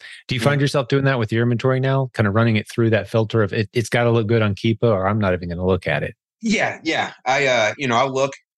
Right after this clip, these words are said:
Speaker 2: I might have different, I use religiously your take on Keepa. You know, if it's above ten, you can usually double or triple what it estimates.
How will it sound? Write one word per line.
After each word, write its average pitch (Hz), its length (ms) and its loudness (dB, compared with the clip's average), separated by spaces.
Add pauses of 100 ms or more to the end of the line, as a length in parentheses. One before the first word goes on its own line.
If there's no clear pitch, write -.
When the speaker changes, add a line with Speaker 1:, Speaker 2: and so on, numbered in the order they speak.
(120)
Speaker 2:
I 160 80 -4
might 180 160 0
have 143 160 0 (200)
different, 139 400 -2 (160)
I 131 60 0
use 135 560 -2
religiously 131 720 -2 (160)
your 117 520 0 (440)
take 139 340 -6
on 117 220 0
Keepa. 127 340 -4
You 110 120 -2
know, 110 80 0
if 110 80 -4
it's 113 160 -6
above 147 300 -2
ten, 139 260 -4
you 131 80 -6
can 120 160 -4
usually 123 420 -2
double 123 320 0
or 117 180 -2
triple 139 560 0
what 120 200 0
it 117 120 -2
estimates. 139 760 -4